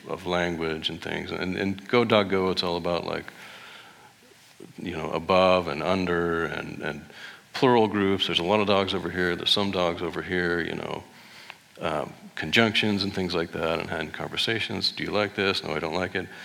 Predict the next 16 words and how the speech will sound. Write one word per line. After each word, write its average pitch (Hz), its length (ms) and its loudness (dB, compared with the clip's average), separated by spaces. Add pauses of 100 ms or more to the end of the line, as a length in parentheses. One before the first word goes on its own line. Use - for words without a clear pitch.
(360)
So 127 360 8 (420)
she - 200 4
goes 190 240 6
through 139 280 4
this, 104 380 4
um, 90 440 0 (600)
this - 160 0
unpacking 110 680 4
of 92 160 -2
Go, 92 200 4
Dog, 87 320 0
Go. 87 420 -2 (760)
And 120 120 4
there's 123 140 6
a 131 60 6
story 151 720 4